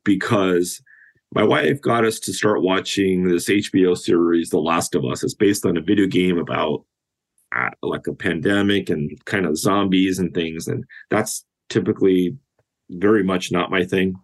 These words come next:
Never watched The Walking Dead, all that kind of silly stuff. I really don't go in for that. But she's, she was reading about it and like, "Hey, this thing's getting good reviews." You know, Pedro Pascal from The Mandalorian's in it. Let's give it a shot. I was like,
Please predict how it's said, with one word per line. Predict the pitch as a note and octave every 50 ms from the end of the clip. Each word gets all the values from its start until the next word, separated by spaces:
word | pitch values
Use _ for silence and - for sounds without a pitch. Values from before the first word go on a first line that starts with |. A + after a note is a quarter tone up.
| _ _ _ _ _ _ _ _ _ _ _ _ _ _ _ _ _ _ -
Never | G2 G2 F2+ F#2+
watched | F#2 F2 F2+ F2+ - -
The | F#2 E2+
Walking | E2+ E2 F2 - F2 E2+ D#2
Dead, | C#2 D2 F2+ F#2 F2+ F2+ F2+
all | F2+ E2 E2+ F2
that | F2+ D#2+ -
kind | - F2+ F2
of | D#2+ D2+
silly | - - D#2 D#2 E2+
stuff. | D#2+ - - F2 D#2+ C#2 C2 - - - - - _ -
I | D2
really | G#2 G#2+ G#2
don't | F#2 E2+ -
go | - E2 E2+
in | E2+ F2+
for | F#2+ F2+
that. | F#2+ F#2+ F#2+ F#2 F2+ - _ - - - - _ _ _ - - -
But | - -
she's, | - - D2+ - - - - -
she | - - A2+
was | A2 G2+ F#2
reading | A2+ C3 C3 B2 A#2 A2+
about | A2 G2 G#2+ G#2 G2+ G2+ G2+ G2+
it | G#2 G2+ G#2 F2
and | C#2 F#2 F2
like, | E2+ F2 F2
"Hey, | - C3 B2+ A#2+
this | A#2 A2
thing's | - - A2 G2 -
getting | A2 G2+ F#2+ F#2+
good | F#2 F#2+ F#2+ F2
reviews." | E2+ E2+ E2+ - B2 B2+ B2 A#2+ A2+ G#2+ G#2 G2+ F#2 F#2 - - -
You | - F2+ F#2
know, | F2+ F2 F2 E2+ D#2+
Pedro | - G#2+ G2 - - -
Pascal | - F#2 E2+ - - - G#2+ G#2 G#2 G#2 G2+
from | F#2+ - F2+ F2+
The | F2+
Mandalorian's | F2+ F2+ F2+ F#2 G2+ A#2 A#2+ A#2+ A#2 A#2 A2+ G#2+ G2+ G#2
in | A2 G2
it. | G2+ G2 G2 -
Let's | G2+ G2 - -
give | - G2 F#2
it | F2+
a | -
shot. | - - - F#2 F#2 F2 E2+ C#2+
I | D#2+
was | E2+ D2+
like, | C2+ - -